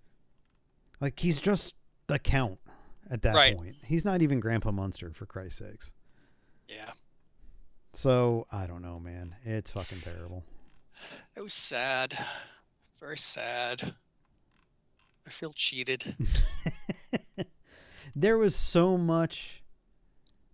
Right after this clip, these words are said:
Speaker 1: promise in this. There was, it was, it really could have been something.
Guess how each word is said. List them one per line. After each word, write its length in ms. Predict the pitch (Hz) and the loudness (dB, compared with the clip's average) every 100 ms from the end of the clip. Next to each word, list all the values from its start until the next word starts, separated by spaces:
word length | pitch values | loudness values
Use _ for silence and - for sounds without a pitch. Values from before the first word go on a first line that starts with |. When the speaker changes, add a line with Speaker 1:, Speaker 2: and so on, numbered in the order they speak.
| _ - | _ -14
Speaker 1:
promise 800 | - 139 151 160 135 - - - | 0 2 4 4 2 2 -2 -4
in 220 | - 117 110 | 0 2 2
this. 320 | 95 90 - | -2 -2 2
There 120 | 160 | 2
was, 180 | 165 - | 2 0
it 120 | 160 | 2
was, 520 | 165 156 - - - - - - - _ - | 4 4 2 -2 -8 -12 -18 -20 -20 _ -6
it 140 | 202 | -2
really 460 | 196 180 190 185 160 | 4 8 10 8 6
could 160 | 156 | 4
have 80 | 139 | 4
been 180 | 120 107 | 0 0
something. 400 | - 85 - | -2 -4 -8